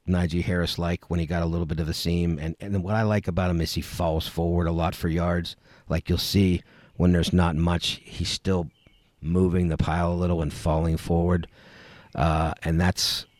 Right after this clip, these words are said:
a good thing, you know, and not dancing around. I, I love Jim,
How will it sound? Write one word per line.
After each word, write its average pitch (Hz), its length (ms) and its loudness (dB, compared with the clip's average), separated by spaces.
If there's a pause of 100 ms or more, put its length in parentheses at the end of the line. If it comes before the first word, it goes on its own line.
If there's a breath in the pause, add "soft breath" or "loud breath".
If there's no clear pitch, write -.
(200)
a 87 80 0
good 95 240 4
thing, 67 320 -4
you 82 80 0
know, 78 200 0
and 82 100 -2
not 82 300 -4
dancing 87 360 -2
around. 82 380 -6
I, 113 120 -4
I 127 160 2
love 104 260 8
Jim, 85 160 -4